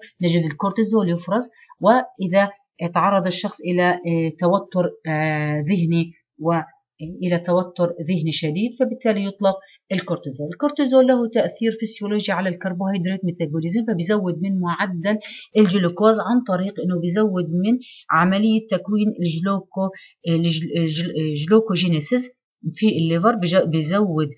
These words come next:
من معدل تكوين الجلوكوز، آه، في الليفر عن طريق تحفيزه للإنزيمات الضرورية لتصنيع،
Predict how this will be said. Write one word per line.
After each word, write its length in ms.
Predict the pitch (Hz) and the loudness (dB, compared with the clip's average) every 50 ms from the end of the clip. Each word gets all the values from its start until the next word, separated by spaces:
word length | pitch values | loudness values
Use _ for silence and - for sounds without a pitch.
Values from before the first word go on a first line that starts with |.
| _ - _ - | _ -20 _ -4
من 120 | 165 170 170 | 0 2 2
معدل 440 | 170 165 165 208 190 156 147 151 143 | 2 4 2 2 0 0 -4 -4 -2
تكوين 440 | - 175 165 - 175 196 180 170 | -2 -4 -4 -4 -4 -4 -2 0
الجلوكوز، 640 | 165 160 151 190 196 202 214 208 - - 175 160 147 147 - - - _ _ _ - 160 | -2 -2 -2 -2 -2 -2 -2 -4 -2 -2 -2 -2 -2 -4 -8 -20 -20 _ _ _ -6 -4
آه، 240 | 156 156 151 147 - | -2 -2 -2 -4 -2
في 240 | 220 208 185 - - - | -2 -2 -2 -2 -4 -2
الليفر 440 | 165 160 170 185 190 190 247 277 262 - - - - 247 247 - - _ _ - 233 120 120 | 0 0 0 0 2 4 2 2 2 0 -10 -12 -12 -10 -12 -12 -14 _ _ -12 -10 -6 -2
عن 260 | 180 175 - 185 208 214 | 2 4 6 4 4 4
طريق 300 | - 202 196 208 - - | 2 2 2 2 -2 -2
تحفيزه 560 | - 180 - - - - - 202 185 165 185 175 175 185 190 - - - _ _ _ _ _ _ _ _ _ _ _ _ - | -4 -4 -4 -6 -8 -6 -4 -4 -2 -2 0 0 0 0 0 -2 -4 -10 _ _ _ _ _ _ _ _ _ _ _ _ -2
للإنزيمات 600 | 180 190 175 214 190 170 175 190 190 185 180 185 | 0 2 4 4 4 4 4 4 4 2 2 0
الضرورية 580 | 180 160 151 180 175 170 170 165 180 180 180 165 | -2 0 2 4 4 4 2 2 2 2 2 0
لتصنيع، 520 | 151 165 170 - 170 170 - 180 170 151 | 0 -2 -4 -4 -6 -4 -2 -2 -2 0